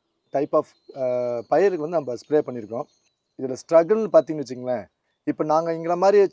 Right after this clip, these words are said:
ஒரு ரெண்டு ட்ரோன், மூணு ட்ரோன் வச்சு பண்றவங்க எல்லாமே ஒரு பிரைஸ்ல அடிச்சுட்டு இருந்தோம். இன்னைக்கு வந்து பாத்தீங்கன்னா, பெரிய பெரிய கம்பெனிஸ், கார்ப்பரேட் கம்பெனி உள்ள வந்திருக்கு. அவங்க வந்து பாத்தீங்கன்னா, ரொம்ப கம்மி ரேட்ல அடிக்கிறாங்க.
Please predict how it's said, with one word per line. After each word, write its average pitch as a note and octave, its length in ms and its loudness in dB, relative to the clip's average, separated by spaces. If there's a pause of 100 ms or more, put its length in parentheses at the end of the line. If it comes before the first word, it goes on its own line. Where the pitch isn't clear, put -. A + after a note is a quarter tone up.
(120)
ஒரு D3 200 -2
ரெண்டு E3+ 200 0
ட்ரோன், F#3 280 -4
மூணு F3 160 -6
ட்ரோன் F3 160 -4
வச்சு D3+ 240 -8
பண்றவங்க C#3 320 -2
எல்லாமே C3 420 -2 (760)
ஒரு D#3+ 320 2
பிரைஸ்ல F3 340 6
அடிச்சுட்டு D#3+ 140 0
இருந்தோம். C3+ 360 -2
இன்னைக்கு E3 240 -4
வந்து F3+ 220 0
பாத்தீங்கன்னா, E3+ 360 -2
பெரிய G#3 240 0
பெரிய F3 520 2 (580)
கம்பெனிஸ், F3+ 360 0
கார்ப்பரேட் G3 420 4
கம்பெனி D#3+ 240 -4
உள்ள D3+ 200 0
வந்திருக்கு. A#2+ 420 -6 (100)
அவங்க F#3+ 360 2
வந்து G#3 200 0
பாத்தீங்கன்னா, D#3+ 540 -2 (520)
ரொம்ப G3 420 -2
கம்மி E3+ 160 4
ரேட்ல G3 240 4
அடிக்கிறாங்க. C3+ 420 -2